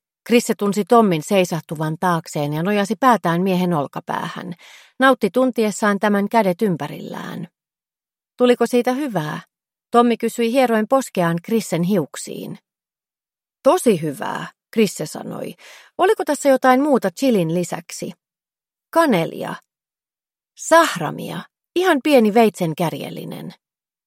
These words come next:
Krisse maistoi uuden kulauksen kahvia ja hymyili hyväksyvästi.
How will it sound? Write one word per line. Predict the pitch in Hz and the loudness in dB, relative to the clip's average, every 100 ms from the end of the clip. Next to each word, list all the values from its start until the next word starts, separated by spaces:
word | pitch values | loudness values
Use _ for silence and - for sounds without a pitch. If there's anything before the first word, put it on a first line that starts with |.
| _ _ _ - | _ _ _ -2
Krisse | 269 320 320 | 0 2 4
maistoi | 269 262 285 277 | 4 4 4 4
uuden | 339 277 220 202 | 2 2 2 2
kulauksen | 247 240 170 - 170 160 | 4 4 4 -2 -8 0
kahvia | 190 180 156 151 | 0 2 0 -2
ja | 156 | 0
hymyili | 165 214 190 190 190 | 2 2 2 2 0
hyväksyvästi. | 180 147 - 190 185 - - - | 0 -2 -8 -10 -10 -12 -14 -14